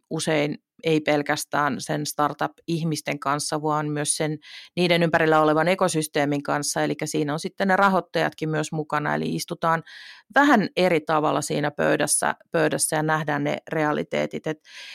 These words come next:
et, et kyllä me, kyllä meillä niitä on, mutta tota, ää, sanotaan näin, että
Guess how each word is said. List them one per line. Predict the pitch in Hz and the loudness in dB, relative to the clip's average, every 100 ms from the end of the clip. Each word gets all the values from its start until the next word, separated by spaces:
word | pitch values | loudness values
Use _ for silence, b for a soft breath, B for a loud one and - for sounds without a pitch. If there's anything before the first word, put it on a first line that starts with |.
| B | B
et, | 151 156 | -2 -2
et | 160 | -2
kyllä | - 240 | 2 4
me, | 240 214 - _ _ | 6 4 -2 _ _
kyllä | 247 269 | 0 4
meillä | 254 226 175 | 4 4 2
niitä | 165 156 - | 0 -2 -2
on, | - 254 269 233 196 202 - - _ _ - - | 2 4 6 4 4 -2 -10 -20 _ _ -10 -2
mutta | 185 190 190 185 | 0 0 0 -4
tota, | 180 180 - 175 170 - B B B - | 0 -2 2 2 2 0 B B B -4
ää, | 165 160 160 - _ | 0 2 0 -4 _
sanotaan | - 185 180 180 170 | -2 0 2 2 4
näin, | 190 185 | 4 4
että | 170 - 165 160 | 0 2 2 2